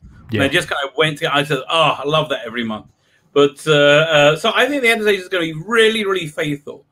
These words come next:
Speaker 2: except a big Black Death that's gonna stick out like a sore thumb. And then,
Speaker 1: Yep.
Speaker 2: like, five years from now, when this insanity is over, everyone's gonna be like, "Oh God, this is embarrassing."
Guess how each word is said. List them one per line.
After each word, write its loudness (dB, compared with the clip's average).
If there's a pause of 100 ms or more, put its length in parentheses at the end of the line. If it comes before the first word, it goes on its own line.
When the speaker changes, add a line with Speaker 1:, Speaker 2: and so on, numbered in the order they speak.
(460)
Speaker 2:
except 0 (280)
a 0
big -2
Black 0
Death 2
that's -18
gonna -4
stick -4
out 0
like -4
a 0
sore -6
thumb. 0 (1400)
And 0
then, 4
Speaker 1:
Yep. 4
Speaker 2:
like, 0 (540)
five 0
years 0
from -4
now, 2
when -2
this -4
insanity -4
is -4
over, 2
everyone's -2
gonna -4
be -2
like, -2
"Oh -12
God, -14
this -16
is -14
embarrassing." -12